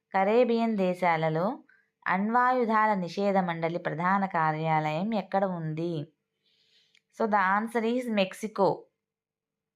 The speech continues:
అణ్వాయుధాల నిషేధ మండలి ప్రధాన కార్యాలయం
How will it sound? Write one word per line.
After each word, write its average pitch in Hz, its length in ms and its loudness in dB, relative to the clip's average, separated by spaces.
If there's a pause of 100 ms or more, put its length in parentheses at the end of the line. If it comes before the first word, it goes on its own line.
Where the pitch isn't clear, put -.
(120)
అణ్వాయుధాల 214 840 2
నిషేధ 196 440 0
మండలి 185 340 2
ప్రధాన 180 440 0
కార్యాలయం 175 1000 0